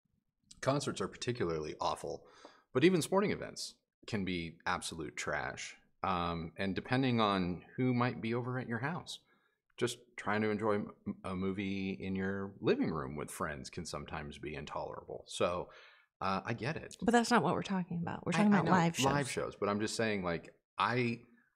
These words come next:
Speaker 1: I've seen some great live shows, but I, I've seen some great bands perform live, but I wouldn't say that the show-going experience was good. Like, we, we, I, I can recall seeing Middle Kids with You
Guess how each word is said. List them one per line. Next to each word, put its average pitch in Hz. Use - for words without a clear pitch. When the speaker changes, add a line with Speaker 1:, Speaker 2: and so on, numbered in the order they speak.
Speaker 1:
I've 120
seen 143
some 113
great 95
live 80
shows, 85
but 85
I, 85
I've 98
seen 117
some 92
great 95
bands 87
perform 85
live, 73
but 87
I 85
wouldn't 87
say 82
that 82
the 73
show-going 90
experience 73
was -
good. 90
Like, 104
we, 135
we, 123
I, 107
I 113
can 143
recall 98
seeing 95
Middle 98
Kids 92
with 85
You 82